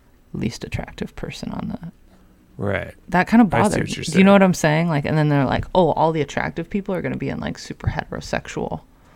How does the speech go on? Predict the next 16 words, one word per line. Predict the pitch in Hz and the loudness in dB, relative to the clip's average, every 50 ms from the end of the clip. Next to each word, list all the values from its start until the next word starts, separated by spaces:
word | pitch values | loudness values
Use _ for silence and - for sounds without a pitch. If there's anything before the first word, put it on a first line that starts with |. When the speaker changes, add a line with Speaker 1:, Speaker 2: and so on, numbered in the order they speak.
| - - - - - - _ - | -20 -20 -20 -20 -20 -20 _ -10
Speaker 1:
like, | - - - | -10 -10 -8
cisgendered | - - 143 - - - - - - - - - - - | -10 -10 -10 -10 -8 -6 -4 -4 -4 -4 -6 -6 -6 -6
relationships," | - - - - - - - 165 156 - - 180 180 185 - - - - - - - - | -8 -8 -6 -6 -8 -8 -8 -10 -10 -8 -8 -8 -8 -8 -12 -16 -18 -18 -20 -20 -14 -8
and | - - - - | -6 -4 -4 -4
then | - - - - 139 107 | -6 -6 -6 -8 -6 -4
Speaker 2:
Yeah. | 110 117 - - 123 - _ _ _ _ _ _ _ _ _ _ _ | -4 -4 -4 -6 -10 -12 _ _ _ _ _ _ _ _ _ _ _
That's | - 139 185 202 - | -2 0 0 2 2
interesting. | 196 196 - - 127 - - 92 95 104 | 0 0 0 -2 -4 -2 0 0 2 2
I | 120 | 2
mean, | 139 151 151 147 | 2 4 4 4
I | 143 | 2
think | 143 - 202 196 190 | 2 2 0 0 2
they | - 147 143 139 135 | 2 2 2 2 4
would | 131 123 117 110 | 2 2 0 0
be | - 120 117 113 113 113 110 107 104 | 0 2 2 4 4 4 2 2 2
very | 101 113 120 131 135 139 135 131 123 120 - - | 2 2 0 2 2 2 2 2 0 -2 -4 -8